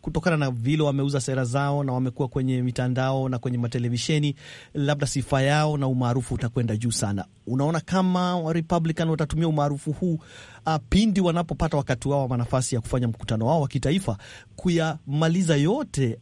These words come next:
ama msingi uliowekwa na wa Democrat, na sasa umaarufu wao upande hata zaidi,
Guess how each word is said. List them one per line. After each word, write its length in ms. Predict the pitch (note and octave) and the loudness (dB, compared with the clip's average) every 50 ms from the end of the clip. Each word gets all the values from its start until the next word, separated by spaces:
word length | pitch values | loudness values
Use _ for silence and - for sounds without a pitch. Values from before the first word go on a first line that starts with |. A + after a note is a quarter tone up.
| - - | -10 -4
ama 260 | - C#3+ E3+ F3 D#3+ | -2 0 0 2 2
msingi 520 | D3+ D3 C#3 - - - F#3+ F3 D#3+ C#3+ C#3+ | 0 0 -2 -2 0 0 2 2 2 0 0
uliowekwa 480 | C3+ C3 C3 B2+ C3+ D3 D3 - C#3 | 0 0 0 0 0 0 0 0 0
na 100 | A#2+ A#2+ | 0 0
wa 80 | A2+ G#2+ | 0 0
Democrat, 520 | A#2 C3+ - A3 C3 - - G#2 A2 - - _ _ - | 2 2 2 2 2 0 -2 -4 -4 -4 -10 _ _ -6
na 100 | G#2 B2+ | -4 -2
sasa 440 | - - E3 F3+ - - D3+ B2+ - - - | 2 2 2 2 2 2 0 -2 -2 -2 -2
umaarufu 480 | D#3+ C#3 C#3 C3+ C#3 C3 A#2+ - D3 | -2 0 0 0 0 -2 -4 -2 0
wao 140 | D#3+ E3 D#3+ | 0 2 2
upande 340 | C#3 A#2+ - D3 C#3+ C3+ B2 | 0 0 0 0 0 2 0
hata 220 | B2+ B2+ A#2 C3 | 0 0 0 0
zaidi, 380 | A#2 A2 B2 B2+ B2+ A2+ A#2 A2 | 0 0 2 0 0 0 -2 -6